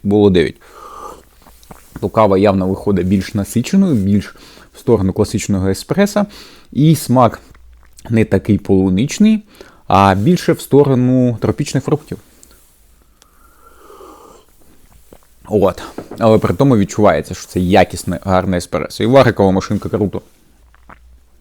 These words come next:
Так, цікавий пристрій, м, дорога, компактна кавомашина. Отак можна її оцінити.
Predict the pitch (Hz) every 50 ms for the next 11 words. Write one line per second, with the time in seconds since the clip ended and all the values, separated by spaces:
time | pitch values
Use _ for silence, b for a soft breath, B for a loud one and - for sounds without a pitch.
0 | _ - b b b b b b _ - 131 113 - - - 147 123 - 127 117
1 | 110 110 98 - 113 120 131 139 135 - 151 135 135 131 - - - 98 98 95
2 | 95 87 92 117 117 113 110 101 104 135 160 165 - - 95 - 143 143 - 113
3 | - - 107 107 104 101 98 92 - - 92 80 80 80 87 - 85 80 - -
4 | 85 85 - - 85 82 82 82 78 - - - 82 85 90 - - 143 -